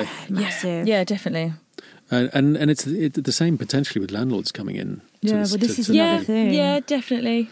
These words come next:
Speaker 3: Um,
Speaker 2: I mean,
Speaker 3: there's
Speaker 2: I think an element of our, what we're doing now is offering advice to landlords wanting to sit there and change, um, their offices and the purpose of their offices rather than traditional lease.
Speaker 1: Mm.
Speaker 2: Um,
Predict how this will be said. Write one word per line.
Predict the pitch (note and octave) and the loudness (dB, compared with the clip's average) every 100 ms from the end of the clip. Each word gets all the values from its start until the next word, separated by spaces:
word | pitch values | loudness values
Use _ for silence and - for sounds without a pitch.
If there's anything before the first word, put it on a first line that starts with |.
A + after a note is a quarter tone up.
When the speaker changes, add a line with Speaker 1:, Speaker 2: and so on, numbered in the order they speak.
| - | -4
Speaker 3:
Um, | A3+ A3 A3 A3 A3+ _ _ - | -2 0 2 0 -2 _ _ -2
Speaker 2:
I | A3 | 2
mean, | A3 | 4
Speaker 3:
there's | G3+ - - - - - - | 2 -2 -10 -20 -20 -20 -10
Speaker 2:
I | - | -4
think | A3+ | -2
an | G3+ | -2
element | - G#3 G3 | -2 0 0
of | F#3+ F3+ | -2 -2
our, | F#3+ | -4
what | - F#3+ F#3+ | -2 -2 -2
we're | F3+ | -2
doing | F3+ F3+ F3+ | -2 0 0
now | G3+ F3 | 0 0
is | E3 | -2
offering | F3 - F3 | -6 -4 -4
advice | E3+ D#3+ F#3 G#3 - | -4 -2 -2 -2 -4
to | F#3+ F#3 | -4 -4
landlords | E3+ E3+ F3+ A3 - | -2 -4 -4 -6 -6
wanting | F#3 F3 E3+ | -4 -4 -4
to | E3+ | -8
sit | - - | -8 -8
there | - | -6
and | F3+ | -6
change, | F#3 - G#3 - - _ _ - | -6 -6 -8 -10 -18 _ _ -10
um, | F3+ F3+ F3+ | -8 -4 -2
their | F3 | -4
offices | F3+ G3 - F3+ F3 F#3 | -6 -8 -8 -6 -6 -6
and | F3 E3+ F3 | -4 -4 -6
the | |
purpose | - F3+ - F3+ | -8 -8 -8 -12
of | D#3 | -10
their | F3 | -8
offices | F3 F3 - E3 | -8 -8 -10 -8
rather | F3+ D#3 | -8 -6
than | F3 | -6
traditional | E3 E3+ - F3 | -6 -6 -4 -4
lease. | F3 E3+ - _ - - | -4 -8 -14 _ -20 -10
Speaker 1:
Mm. | A#2+ G#2+ - | -6 -4 -4
Speaker 2:
Um, | F#3+ F#3 F#3 F#3 | -4 -2 -2 -4